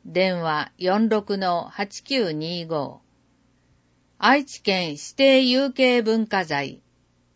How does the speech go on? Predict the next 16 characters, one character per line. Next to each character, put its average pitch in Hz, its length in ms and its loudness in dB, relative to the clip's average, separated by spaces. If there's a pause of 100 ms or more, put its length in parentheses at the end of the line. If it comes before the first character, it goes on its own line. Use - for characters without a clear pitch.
(100)
鴨 262 360 4
神 247 320 2
社 151 200 -2
本 165 340 -6
殿。 147 300 -4 (1600)
日 208 220 -4
和 285 220 4
田 285 220 4
屋 277 180 4
根 185 260 0
修 247 360 0
理 170 140 -6
の 151 260 -2
見 202 300 0
学 185 340 -4
会。 139 320 -12